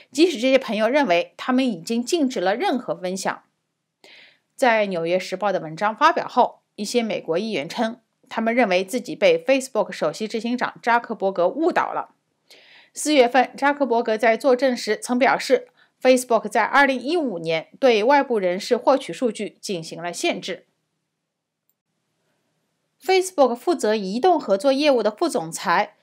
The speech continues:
Varela 就该公司与中国公司合作的问题发表声明。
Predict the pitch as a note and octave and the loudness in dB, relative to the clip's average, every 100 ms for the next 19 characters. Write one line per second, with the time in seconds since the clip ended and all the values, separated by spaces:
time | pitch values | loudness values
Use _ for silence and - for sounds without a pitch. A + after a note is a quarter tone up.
0 | _ - C#4 E4 C4+ F3+ - - - E4+ | _ 4 6 6 4 2 0 -4 2 4
1 | A#3 C#4 C#4 C#4 C#4+ C#4+ C4 F#3 A#3 D#4 | 4 4 2 2 0 0 -4 -4 -4 -4
2 | E4 G3+ G#3 C4 C4+ - C#4 C4+ F3+ F#3+ | 0 0 2 -2 -2 0 0 0 0 2
3 | E4+ C4+ C#4 G3+ - G3 A#3+ C4+ - - | 2 2 2 -2 -8 -6 -4 -2 -2 -2
4 | B3 F3 - | -2 -2 -10